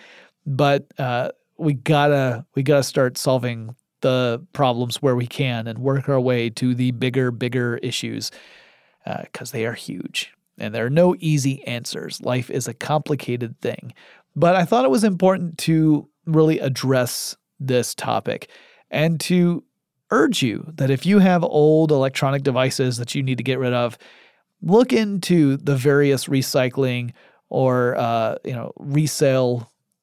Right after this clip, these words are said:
options that are available to you and give them some serious consideration.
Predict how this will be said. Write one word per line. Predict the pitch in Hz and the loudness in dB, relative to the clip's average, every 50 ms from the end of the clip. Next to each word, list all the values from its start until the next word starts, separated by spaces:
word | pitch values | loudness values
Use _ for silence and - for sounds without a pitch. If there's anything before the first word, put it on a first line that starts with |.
| _ _ - | _ _ -2
options | 151 147 139 - - 160 143 135 127 127 | 0 0 0 0 0 0 0 0 -2 0
that | 131 131 | 0 2
are | 127 123 123 123 | 2 2 2 2
available | 123 117 120 139 139 139 139 139 143 135 | 0 0 2 2 2 2 2 2 2 0
to | 131 - - 160 | 0 -2 -2 -2
you | 160 160 170 170 175 180 175 - _ _ - - - _ _ _ _ _ | 0 2 2 2 2 2 0 -4 _ _ -20 -20 -20 _ _ _ _ _
and | - 147 147 151 156 160 160 | -2 0 0 0 0 0 0
give | 143 180 190 180 | 2 2 4 4
them | 180 190 180 160 | 4 2 2 0
some | - - 151 | 0 -2 -4
serious | 135 - 165 165 156 151 139 | -2 0 2 2 4 2 2
consideration. | - - 143 135 - 147 135 135 135 135 - - 139 131 131 139 - | 0 -4 -6 -4 -2 0 2 2 2 2 0 0 -2 -2 -4 -6 -8